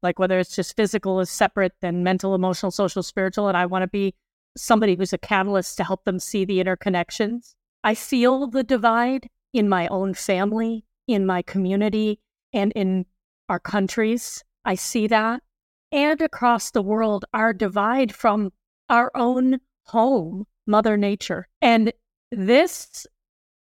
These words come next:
I believe that connection is the answer. Connection and awareness are really what I want us to come together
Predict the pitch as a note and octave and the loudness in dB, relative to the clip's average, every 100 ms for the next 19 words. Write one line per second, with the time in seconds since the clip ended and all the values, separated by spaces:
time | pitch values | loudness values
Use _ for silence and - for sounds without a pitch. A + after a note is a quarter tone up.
0 | _ - A3+ D4+ D#4 B3+ G3 - - F#3+ | _ 0 2 4 2 2 0 -6 -2 0
1 | F#3 G3 - - F#3 F#3+ - _ _ _ | 2 0 -2 -6 -6 -8 -12 _ _ _
2 | _ _ _ _ C4+ A#3 F#3 G3+ F#3 F#3 | _ _ _ _ 2 2 2 0 0 -2
3 | - F3+ G#3+ G#3 G#3+ - A#3+ A3 F3+ F3 | -4 0 2 2 0 2 4 4 0 -2
4 | F#3 G3+ C4 D4+ - - - _ _ _ | 0 0 0 -2 -4 -14 -16 _ _ _
5 | _ _ _ - G3+ F#3+ G3 G#3 G#3 F#3+ | _ _ _ 2 2 4 2 2 2 0
6 | F#3 G3 G3 _ _ _ _ _ G#3 G3+ | 2 2 0 _ _ _ _ _ -2 0
7 | G3 G3+ G3+ - - - _ - G3 - | 0 0 -2 -6 -16 -20 _ -4 -4 -4
8 | - - A3+ G#3+ G#3+ G3 F#3 G3 G#3 G#3+ | -6 0 2 2 2 0 0 0 -2 -4